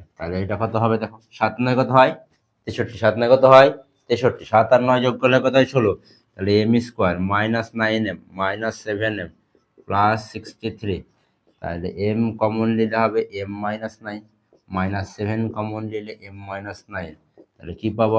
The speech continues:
আমরা? এম মাইনাস নাইন into এম মাইনাস সেভেন। চলো, এর মান বসিয়ে দাও। এম এর মান কি ছিল? পি স্কয়ার মাইনাস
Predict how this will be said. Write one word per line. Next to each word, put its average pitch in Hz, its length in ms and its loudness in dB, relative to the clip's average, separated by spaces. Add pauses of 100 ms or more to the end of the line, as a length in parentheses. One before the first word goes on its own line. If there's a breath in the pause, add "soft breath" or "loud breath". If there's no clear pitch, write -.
আমরা? 110 200 -2 (240)
এম 104 100 -6 (140)
মাইনাস 107 340 -2 (120)
নাইন 104 200 -4 (460)
into 110 280 -2 (180)
এম 101 100 -2 (100)
মাইনাস 110 360 -2 (540)
সেভেন। 110 220 2 (160)
চলো, 117 220 2
এর 113 140 2
মান 120 160 6
বসিয়ে 131 280 2
দাও। 85 100 0 (480)
এম 107 220 2
এর 123 100 2
মান 123 160 2
কি 131 140 0
ছিল? 120 120 4 (640)
পি 107 80 -6 (140)
স্কয়ার 120 360 2 (160)
মাইনাস 113 340 2